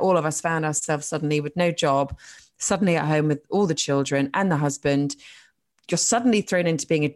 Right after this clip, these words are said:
teacher. Um, and your, you know, my whole world was completely flipped,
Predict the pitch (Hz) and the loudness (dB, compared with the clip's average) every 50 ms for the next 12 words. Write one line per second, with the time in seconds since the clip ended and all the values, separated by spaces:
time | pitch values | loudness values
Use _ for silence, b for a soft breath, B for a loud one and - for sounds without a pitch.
0 | - 226 214 190 - - - 117 120 127 156 175 - B B B B B B B | 0 0 0 0 -2 -2 0 0 0 0 0 -4 -8 B B B B B B B
1 | B B _ _ - - 170 170 165 160 160 156 151 - - _ _ - _ _ | B B _ _ -6 -4 -2 0 0 0 0 -2 -2 -4 -8 _ _ -20 _ _
2 | _ - - 160 170 175 170 170 165 - - - _ _ _ _ - 185 185 180 | _ -8 -4 -2 -2 0 0 -2 -4 -6 -8 -12 _ _ _ _ -2 0 2 2
3 | 185 170 - - - - - _ - - 196 160 135 151 147 165 185 180 185 185 | 2 0 -2 -4 -6 -10 -10 _ -4 -2 0 2 2 0 0 0 0 0 0 0
4 | 165 170 214 202 196 175 185 196 190 147 139 139 147 156 160 - - - _ _ | 0 0 0 0 0 0 2 2 4 4 2 2 0 -2 -4 -6 -12 -20 _ _
5 | - 165 160 170 175 170 170 - - 190 - - 180 185 175 - - 175 165 165 | -10 -6 0 0 0 0 0 -2 -8 -8 -6 -2 0 0 0 0 0 0 2 2
6 | 160 160 143 - - - - - - - - - - 220 180 - - - - - | 2 2 0 -2 -6 -12 -20 -20 -20 -20 -18 -8 -2 -2 -2 -2 -2 -6 -8 -8
7 | - - | -8 -10